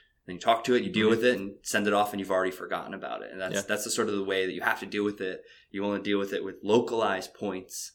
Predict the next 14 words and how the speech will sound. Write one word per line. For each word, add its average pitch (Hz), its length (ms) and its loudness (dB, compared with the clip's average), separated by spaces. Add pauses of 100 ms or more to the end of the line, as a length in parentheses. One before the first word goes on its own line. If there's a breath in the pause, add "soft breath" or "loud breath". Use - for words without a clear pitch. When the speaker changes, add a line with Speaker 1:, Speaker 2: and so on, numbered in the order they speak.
(280)
Speaker 1:
versus 95 680 0
looking 98 340 -6
at 90 140 -2
it - 20 -4
as 87 140 -8
a 87 60 -12
system, - 280 -10
'cause 87 100 -16
as 82 120 -10
you 82 60 -16
mentioned, 90 340 -10
you 85 80 -12
know, - 120 -14 (1000)
big, 107 320 2